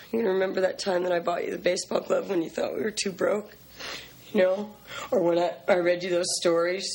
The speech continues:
Or when I, I let you goof off instead of mowing the lawn. Lots of things like that. And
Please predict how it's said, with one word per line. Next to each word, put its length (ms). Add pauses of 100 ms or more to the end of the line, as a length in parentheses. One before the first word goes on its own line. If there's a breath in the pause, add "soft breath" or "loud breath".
(600 loud breath)
Or 100
when 120
I, 160 (400 loud breath)
I 120
let 200
you 100
goof 260
off 200
instead 280
of 80
mowing 220
the 60
lawn. 280
Lots 260
of 80
things 300
like 220
that. 200
And 100